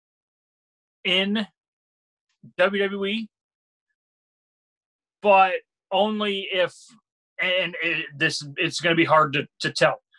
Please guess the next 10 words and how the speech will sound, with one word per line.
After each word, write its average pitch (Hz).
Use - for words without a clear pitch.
but 165
only 190
if 175
Vince 160
is 170
willing 175
to 165
work 151
with 165
her 143